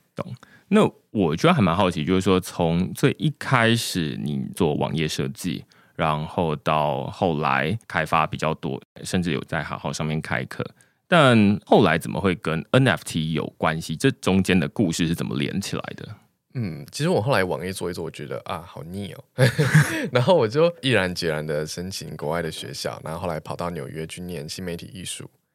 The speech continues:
Speaker 2: 那在念新媒体艺术，可能有练一些像V R啊、A R啊，或是沉浸式艺术的东西，然后有做一些声音合成。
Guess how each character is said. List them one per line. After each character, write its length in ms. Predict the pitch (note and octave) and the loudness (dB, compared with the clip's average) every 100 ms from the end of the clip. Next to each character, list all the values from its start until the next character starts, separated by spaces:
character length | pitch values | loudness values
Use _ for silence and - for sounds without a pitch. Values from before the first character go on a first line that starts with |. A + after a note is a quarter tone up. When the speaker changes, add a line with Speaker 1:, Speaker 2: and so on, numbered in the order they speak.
| _ _ - | _ _ -4
Speaker 2:
那 80 | |
在 100 | C3+ | 0
念 140 | D3+ D3 | 2 2
新 100 | C#3+ | 0
媒 160 | A#2+ | 0
体 120 | G2 G#2+ | 0 -4
艺 60 | |
术， 160 | G#2 G2 | -4 -6
可 120 | - | -6
能 120 | D2+ | -8
有 120 | D2 | -6
练 160 | C2+ F2 | -6 -6
一 20 | |
些 120 | E2+ | -6
像 180 | E2 E2+ | -6 -8
V 160 | F2+ F#2 | -6 -6
R 200 | E2+ E2+ | -4 -4
啊、 160 | F2 - | -6 -6
A 140 | F#2 F2+ | -6 -4
R 200 | D#2 D#2+ | -4 -4
啊， 220 | E2 E2+ | -6 -8
或 180 | E2+ F2+ | -8 -10
是 300 | - F#2 F2+ | -8 -8 -8
沉 200 | - G2 | -8 -6
浸 160 | B2 | -6
式 200 | B2 B2 | -6 -4
艺 60 | A2+ | -4
术 200 | A2 A2+ | -4 -6
的 100 | F#2+ | -6
东 240 | F2+ F2+ | -4 -6
西， 260 | G2 F#2 F#2 | -6 -8 -6
然 120 | F2+ | -4
后 40 | F2+ | -4
有 100 | F2 | -6
做 120 | F2 | -8
一 40 | |
些 100 | F#2+ | -8
声 160 | F2+ F2+ | -10 -10
音 100 | F2 | -10
合 120 | F2 D2+ | -12 -12
成。 180 | - | -10